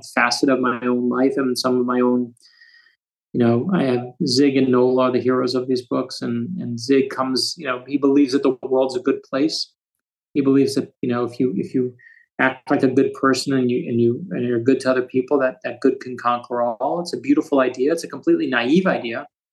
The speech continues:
but it's an idea worth fighting for. And, um, and that's my side of my brain that thinks the world is, you know, made of good people. And then there's Nola, who's the female lead in the book. And she believes if you want the world to make sense, you grab it by the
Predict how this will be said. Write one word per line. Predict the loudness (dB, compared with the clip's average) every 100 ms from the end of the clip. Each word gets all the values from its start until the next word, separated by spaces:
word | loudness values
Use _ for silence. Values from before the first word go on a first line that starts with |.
| _ _ _ _ _ -6
but | -4
it's | -2
an | -2
idea | 0 2 2
worth | 2 0 0
fighting | -2 -2 -4 -2
for. | 0 2 -2 _ _ _ _ _ _ _ _ _ _ -4
And, | 2 4 4 2 0
um, | 2 2 0 -4 -4
and | 0 2 2 -4 _ -2
that's | -2 -2 -6 0
my | 4 4
side | 2 0 2 0
of | -2
my | -2
brain | 0 0 0 -2
that | -4 -8 -6
thinks | -4 0
the |
world | 0 2 2
is, | 2 0 -8 -16 -10
you | -4
know, | -4
made | 0 2
of | 2
good | 0 -2
people. | -2 -2 -4 -10 -16 _ _ -4
And | 0
then | 2
there's | 4 4
Nola, | 4 4 4 0 -2 -10 _ -6
who's | -4 -4
the | -4
female | -2 0 0
lead | 2 0
in | -2
the | -4
book. | -4 -6 -10 _ _ _ _ _ _ _ _ -4
And | -2 0
she | 2 2
believes | 4 4 4 2 -2
if |
you | -4
want | -2 0
the | 2
world | 0 0
to |
make | -4 -4
sense, | -4 -4 -2
you | 0
grab | 2 0
it |
by | 2
the | 0